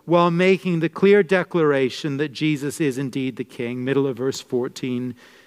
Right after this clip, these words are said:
he said to the Jews, "Behold your king." Verse fifteen,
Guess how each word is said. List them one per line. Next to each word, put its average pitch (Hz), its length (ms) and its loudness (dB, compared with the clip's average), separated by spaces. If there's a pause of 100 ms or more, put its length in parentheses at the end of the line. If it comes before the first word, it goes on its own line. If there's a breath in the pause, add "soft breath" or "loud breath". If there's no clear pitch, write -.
(140 loud breath)
he 175 140 2
said 175 320 2
to 175 100 -6
the 147 80 -6
Jews, 147 580 0 (300 loud breath)
"Behold 165 920 2 (220 loud breath)
your 156 240 4
king." 151 720 -2 (500 soft breath)
Verse 170 280 0
fifteen, 170 680 0